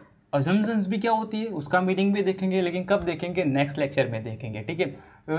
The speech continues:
ऐसे ही छोटे छोटे वीडियो होंगे लेकिन बहुत ही समझने वाले होंगे, और जब आपका कॉन्सेप्ट क्लियर हो जाएगा तो आप अच्छे से अच्छा पेपर में लिख पाओगे, ठीक है? तो मिलते हैं नेक्स्ट लेक्चर में,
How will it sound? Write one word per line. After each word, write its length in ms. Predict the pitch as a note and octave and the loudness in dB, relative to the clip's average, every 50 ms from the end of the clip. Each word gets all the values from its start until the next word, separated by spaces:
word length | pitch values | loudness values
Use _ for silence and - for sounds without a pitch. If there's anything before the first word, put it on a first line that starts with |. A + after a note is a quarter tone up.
| D#3+ - | 0 0
ऐसे 260 | D3 C#3+ C#3+ C#3+ G3 | 0 0 2 2 0
ही 60 | G#3 | 0
छोटे 260 | G3 - F3 E3 F3+ | 0 -2 -2 0 0
छोटे 240 | G3+ G3 G3 F#3+ G3+ | -2 -2 0 0 0
वीडियो 260 | G3+ F3+ F3+ F3 F#3 | 0 0 0 0 0
होंगे 260 | F#3 F#3 F#3 F#3 F#3+ F#3 | 0 0 0 0 0 0
लेकिन 320 | E3+ D3+ D3 E3+ E3 C#3+ | 0 -2 -2 -4 -2 -2
बहुत 280 | C3 C3+ C#3 D#3+ D#3+ F3+ | -2 -2 -2 -2 -4 -4
ही 60 | F3 | -4
समझने 440 | - D#3 C#3+ D3 D#3 D3 D#3 E3+ E3 | -2 0 0 0 0 0 -2 -4 -4
वाले 200 | E3 D#3+ D#3+ D#3+ | -4 -4 -2 -4
होंगे, 320 | D#3+ D#3 D#3 D#3 D#3+ D#3+ D#3 - - - _ C#3+ | -4 -4 -4 -6 -6 -8 -10 -14 -20 -10 _ -2
और 100 | C#3+ C#3 | 0 0
जब 200 | - D#3+ D#3+ F3 | 2 2 2 2
आपका 200 | E3+ F3 - D#3 | 2 2 0 0
कॉन्सेप्ट 460 | D#3+ D#3+ D#3 D3+ D3 E3 C#3 - - | 2 2 2 2 0 -2 -6 -6 -4
क्लियर 200 | D#3 D#3 D#3+ F3 | -2 0 0 2
हो 160 | F3 E3 D#3 | 2 0 0
जाएगा 320 | D3 C#3 B2+ B2 C3 C#3+ D#3 D3+ - - _ - | 2 2 2 2 2 0 0 -2 -6 -12 _ 0
तो 60 | D3+ | 0
आप 160 | D3 C#3+ - | 0 0 0
अच्छे 280 | C#3+ C#3 D3 - - F3+ | -4 -4 -4 -2 -2 -2
से 80 | F3 F#3 | 0 0
अच्छा 280 | - C#3 C#3+ - - D3+ | -2 -2 -2 -2 -4 -2
पेपर 360 | D3+ C#3 C3 C3+ C#3+ C#3+ C#3 | 0 -2 -2 0 0 0 2
में 180 | C#3 C#3+ D#3+ D#3+ | 2 2 2 2
लिख 200 | C#3+ C3 C3+ - | 0 -2 -2 -2
पाओगे, 260 | - A#2 A2+ A#2 A#2+ | -2 -2 -2 -4 -4
ठीक 180 | A#2 E3+ F#3+ A#3+ | -2 0 2 2
है? 60 | C4+ | 0
तो 380 | C#4 C4 - - - - D#3+ | 0 -4 -10 -18 -8 -4 -2
मिलते 240 | D#3 E3 E3 F3 G#3 | 0 0 0 2 2
हैं 80 | G#3+ G#3 | 2 4
नेक्स्ट 260 | F#3+ F3+ F#3 F#3+ - | 4 4 2 2 2
लेक्चर 280 | G3 F#3+ G3 G3+ F#3+ F#3+ | 0 2 2 2 2 2
में, 140 | G#3 A3+ | 0 -2